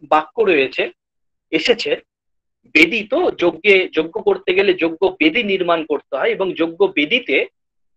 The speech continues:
কি করতে হয়, চয়ন জাগে ওই কতগুলো ছোট, ক্ষুদ্র ক্ষুদ্র পাথর সেগুলো ওখানে স্থাপন করতে হয়। তা একটা বিধি বাক্য এসেছে যে অক্তা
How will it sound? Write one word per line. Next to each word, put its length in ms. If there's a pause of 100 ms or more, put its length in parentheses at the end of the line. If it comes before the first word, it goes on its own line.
(180)
কি 80
করতে 320
হয়, 180
চয়ন 440
জাগে 460 (580)
ওই 120 (720)
কতগুলো 540
ছোট, 220 (100)
ক্ষুদ্র 360
ক্ষুদ্র 360
পাথর 540
সেগুলো 560 (840)
ওখানে 260
স্থাপন 480
করতে 320
হয়। 160 (540)
তা 80
একটা 240
বিধি 340
বাক্য 320
এসেছে 480 (1000)
যে 160
অক্তা 640